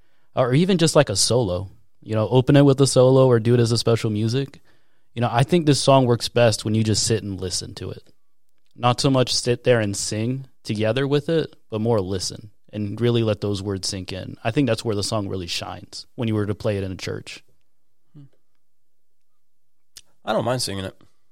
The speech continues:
Speaker 1: No, I don't either.
Speaker 2: I think we should. I mean, we're probably gonna end up playing it, like, what, this upcoming Sunday maybe?
Speaker 1: Oh,
Speaker 2: I would hope
Speaker 1: probably.
Speaker 2: so.
Speaker 1: Probably. Uh, but yeah, I don't have any issues with singing it. I just think it's more strong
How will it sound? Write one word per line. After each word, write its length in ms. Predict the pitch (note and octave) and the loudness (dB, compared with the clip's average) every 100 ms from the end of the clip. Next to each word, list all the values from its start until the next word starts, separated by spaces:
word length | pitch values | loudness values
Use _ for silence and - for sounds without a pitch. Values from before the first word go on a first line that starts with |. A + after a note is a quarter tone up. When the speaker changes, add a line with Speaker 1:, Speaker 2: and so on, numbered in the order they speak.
| - - | -20 -10
Speaker 1:
No, 160 | C#3 | -8
I 80 | C#3+ | -4
don't 140 | D#3 | -2
either. 180 | A#2+ G#2+ | -2 -2
Speaker 2:
I 40 | - | -4
think 180 | A#2 | -4
we 80 | G2+ | -6
should. 280 | - G2+ G2+ - - - - | -6 -8 -12 -18 -20 -20 -4
I 60 | A2 | 0
mean, 100 | A#2 | 0
we're 80 | |
probably 240 | C#3+ A#2+ G2+ | 4 4 4
gonna 280 | G2+ F#2 F#2+ - - - | 0 -2 -4 -16 -16 -8
end 140 | G#2 | -6
up 100 | F#2+ | -6
playing 180 | G#2 B2 | -4 -2
it, 100 | F#2 | -2
like, 260 | G2+ - | -4 -4
what, 260 | - G2 - - | -8 -8 -10 -20
this 160 | - - | -8 -6
upcoming 260 | G#2+ A2+ | -4 -4
Sunday 260 | A2 B2 B2 | -2 -4 -4
maybe? 280 | C3 C3+ C3+ | -6 -8 -8
Speaker 1:
Oh, 40 | B2 | -6
Speaker 2:
I 20 | |
would 80 | A#2+ | -4
hope 20 | |
Speaker 1:
probably. 400 | B2 C#3 C3+ G#2+ | 2 2 2 -2
Speaker 2:
so. 260 | G#2 G2 - - | -2 -4 -10 -6
Speaker 1:
Probably. 480 | A#2 A2 G#2 F2 G2 - - - - | -2 -2 -2 -8 -12 -14 -20 -20 -8
Uh, 120 | A2 | -2
but 120 | A#2+ D#3+ | 4 8
yeah, 140 | E3 | 8
I 40 | |
don't 120 | F3+ F#3 | 8 6
have 140 | E3+ | 4
any 200 | D3 B2+ | 4 4
issues 360 | A#2+ B2+ B2+ B2 | 2 0 0 2
with 320 | B2 A#2+ - | 0 0 -6
singing 360 | - A#2+ B2 | -2 0 0
it. 180 | B2 A#2 - | 0 -2 0
I 100 | B2+ | 0
just 180 | B2 | 0
think 240 | - A#2+ - | 0 0 0
it's 320 | G#2 G#2 A2 | -2 -2 -2
more 160 | A#2+ G#2+ | 0 0
strong 540 | - - G2 F2+ G2 | -2 -4 -4 -4 -10